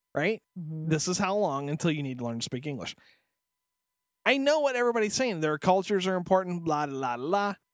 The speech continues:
Speaker 1: In order to be successful in this country,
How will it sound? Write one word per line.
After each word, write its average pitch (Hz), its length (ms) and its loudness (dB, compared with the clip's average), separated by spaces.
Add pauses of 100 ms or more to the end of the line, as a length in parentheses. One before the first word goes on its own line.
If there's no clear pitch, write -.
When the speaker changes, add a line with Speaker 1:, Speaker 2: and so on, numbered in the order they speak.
(1080)
Speaker 1:
In 220 140 2
order 330 240 0
to 294 60 -2
be 233 220 0
successful 190 500 0
in 165 80 0
this 143 100 -2
country, 160 500 -2